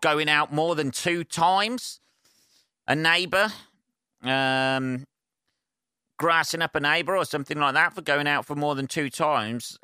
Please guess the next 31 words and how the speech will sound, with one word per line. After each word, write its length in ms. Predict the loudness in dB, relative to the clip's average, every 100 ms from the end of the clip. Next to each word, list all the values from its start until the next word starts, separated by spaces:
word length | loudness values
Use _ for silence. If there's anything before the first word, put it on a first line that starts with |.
| -4
Is 160 | -2 -2
it 220 | -4 4
that 260 | 4 4 0
big 160 | -2
a 60 | -2
step 340 | -2 -2 -2
away 400 | 0 2 2 0
from 300 | -2 -2 -2
fucking 440 | -2 -4 -4 -6 -4
collaborating 920 | -2 2 2 2 2 2 0 -4 -4 -10 _ -8
with 140 | -4
the 80 | -2
Nazis? 600 | 2 2 2 0 -4 0
I 120 | 2
don't 220 | 4 2
know, 180 | 2 0
people. 440 | 0 -4 -2 -4 -6 _ _ _ _ _ _ _ _ _
I 140 | 0 2
don't 180 | 4 4
know. 300 | 2 2 -4 _
This, 280 | -4 -4 -6 -12 -12
this 360 | -4 -2 -2
is 180 | -4 -8
where 300 | -2 2 2
we 160 | 2 -2
could 260 | -2 -4
be 120 | -4 -2
going, 400 | 2 2 0 -4 _ _ _ _
going 280 | -2 -2 -2
down 340 | 0 2 2 0
this, 340 | -4 -6 -12